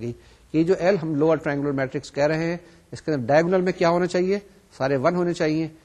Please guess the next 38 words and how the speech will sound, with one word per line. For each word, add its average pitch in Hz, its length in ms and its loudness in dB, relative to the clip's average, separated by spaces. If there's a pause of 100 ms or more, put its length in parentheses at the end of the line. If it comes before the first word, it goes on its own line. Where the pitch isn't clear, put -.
(200)
ڈائگنل 156 360 0
سے 190 100 2
اوپر 165 260 4
زیرو 139 280 0
ہونے 175 140 0
چاہیے، 151 320 -2 (340)
اور 127 100 -8
نیچے 160 340 -4
جو 156 120 0
ہے 143 140 -2
کچھ 151 180 -6
انٹریز 139 360 -6
ہونی 123 140 -4
چاہیے۔ 101 320 -10 (760)
اس - 100 -10
کے 190 100 2
ساتھ 180 260 6
ساتھ 196 220 4 (1000)
آپ 156 220 0
کے 180 60 0
پاس 160 300 4
یو 160 160 0
جو 220 140 4
میٹرکس 165 380 0
دی 151 100 4
ہوئی 147 180 4
ہے، 165 80 2 (400)
اگر 147 160 0
یو 175 200 0
میٹرکس 180 360 2
آپ 156 180 6
دیکھیں 147 260 2 (460)
تو - 120 -8
آپ 165 260 4
کے 185 60 2
پاس 147 420 2
یہ 147 120 2 (360)
اپر 208 320 2